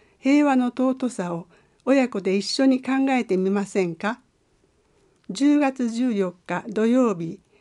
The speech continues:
午後一時開演、三十分前開場。キラリエホールにて。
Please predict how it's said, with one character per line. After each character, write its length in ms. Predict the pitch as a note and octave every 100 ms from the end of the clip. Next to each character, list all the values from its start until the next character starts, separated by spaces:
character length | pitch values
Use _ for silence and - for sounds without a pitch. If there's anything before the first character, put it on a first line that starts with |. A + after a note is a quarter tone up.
| _
午 160 | G3+ B3
後 280 | A3+ G3 - -
一 240 | A3 B3+
時 180 | B3 A3
開 340 | A3+ G#3+ G3+
演、 260 | F#3 F3+ G#3 _ _ _ _
三 280 | - A#3+ C#4
十 140 | C4+
分 380 | C4 - B3 A3+
前 200 | A3+ F#3
開 280 | D#3+ G3+ F#3+
場。 380 | F3 F#3 F3+ - _ _ _ _ _ _ _ _ _ _ _ _ _ _
キ 100 | -
ラ 140 | C#4 D4
リ 160 | C4+
エ 120 | B3+ A#3+
ホ 220 | B3 A#3+
ー 40 |
ル 120 | F#3+
に 180 | F3+ F3+
て。 280 | - -